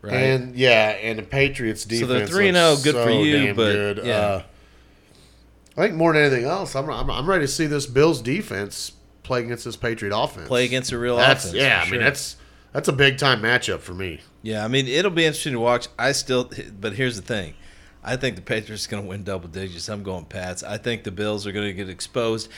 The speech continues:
Speaker 1: as a good team. As
Speaker 2: Sure,
Speaker 1: a good team,
Speaker 2: sure.
Speaker 1: but not in the upper echelon of A F C.
Speaker 2: I, yeah, I mean, I
Speaker 1: So.
Speaker 2: think this is another, like I said about the last game. So they lose to the Patriots.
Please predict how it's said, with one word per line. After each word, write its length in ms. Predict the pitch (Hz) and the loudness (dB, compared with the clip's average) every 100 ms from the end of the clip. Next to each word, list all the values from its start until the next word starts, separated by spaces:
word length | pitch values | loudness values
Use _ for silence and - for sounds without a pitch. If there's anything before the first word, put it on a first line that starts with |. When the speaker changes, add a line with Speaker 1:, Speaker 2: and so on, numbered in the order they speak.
| - | -8
Speaker 1:
as 180 | - 285 | -4 -2
a 80 | 349 | -2
good 340 | 349 208 143 | 4 4 4
team. 460 | - 135 120 160 226 - _ _ _ - | 0 -2 0 -2 -6 -14 _ _ _ -6
As 120 | 220 | 4
Speaker 2:
Sure, 180 | 170 123 | 6 8
Speaker 1:
a 20 | |
good 180 | 151 - | 6 0
team, 200 | 131 120 | -2 4
Speaker 2:
sure. 280 | 247 165 95 | 8 8 6
Speaker 1:
but 180 | 175 175 | 0 -2
not 360 | 180 185 180 175 - | -2 -2 -2 -2 -6
in 220 | 156 151 147 | -4 -4 -2
the 200 | 143 123 | -2 -2
upper 300 | 127 135 127 | -2 0 2
echelon 640 | 120 - 123 110 104 101 | 2 -2 -4 -4 -4 -4
of 140 | 98 | -6
A 180 | 98 101 | -4 -2
F 120 | 98 - | -4 -6
C. 340 | - 101 95 | -8 -8 -4
Speaker 2:
I, 140 | 135 139 - | -2 -4 -6
yeah, 340 | - 196 170 | 0 4 4
I 40 | 156 | 2
mean, 160 | 175 | 2
I 80 | 165 | 2
Speaker 1:
So. 60 | 170 | 2
Speaker 2:
think 180 | 185 180 | 2 2
this 180 | 165 | -2
is 120 | 160 143 | -2 2
another, 240 | 147 139 135 | 2 2 2
like 260 | 127 131 | 2 2
I 120 | 135 | 0
said 180 | 123 135 | 0 0
about 160 | 120 113 | 0 0
the 60 | 107 | 2
last 320 | 113 117 - | 2 2 0
game. 240 | 104 98 | -4 -4
So 380 | 95 120 113 107 110 | -4 -4 -2 -4 -4
they 120 | 117 | 0
lose 220 | 120 120 | 2 0
to 60 | 110 | -2
the 80 | 107 | -2
Patriots. 760 | 113 110 110 101 101 - - | 0 -2 -2 -2 -4 -8 -12